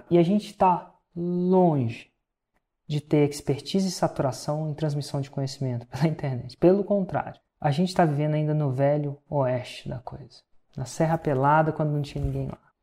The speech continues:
Quer dizer que um dia vai ser assim? Eu não sei, Hugo, se quando a gente tiver, sei lá, cinquenta, sessenta, setenta anos, esse mercado vai estar saturado. Mas agora é a hora que ele tá,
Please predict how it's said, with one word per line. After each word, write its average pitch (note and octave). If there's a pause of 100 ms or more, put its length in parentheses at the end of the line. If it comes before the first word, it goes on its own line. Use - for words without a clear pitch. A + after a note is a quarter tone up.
(260)
Quer F#3
dizer F3+
que G3
um E3+
dia E3
vai C3+
ser -
assim? -
Eu C#4
não D#4+
sei, D3+
Hugo, C3
se -
quando D3+
a D3+
gente D3+
tiver, C#3
sei C3+
lá, B2+
cinquenta, C#3
sessenta, C3+
setenta C3+
anos, C3
esse C3+
mercado C3+
vai B2
estar A#2+
saturado. - (280)
Mas B2+ (440)
agora D3
é E3+
a D3+
hora D3
que D3
ele C#3+
tá, C3+